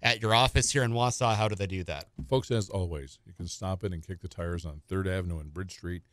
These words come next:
Speaker 2: And for all of you that stopped in on Thursday, thank you. You made my life a lot of fun running back and forth in the office.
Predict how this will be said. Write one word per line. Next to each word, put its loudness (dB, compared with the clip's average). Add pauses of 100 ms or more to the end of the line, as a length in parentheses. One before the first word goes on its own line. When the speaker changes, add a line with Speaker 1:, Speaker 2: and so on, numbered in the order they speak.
(380)
Speaker 2:
And -4
for 2
all 4
of 0
you 2
that 2
stopped -4
in -2
on -2
Thursday, -2
thank -2
you. -8
You -10
made 2
my -2
life -2
a -8
lot -4
of -6
fun -8
running -4
back -4
and -6
forth -8
in -6
the -6
office. -8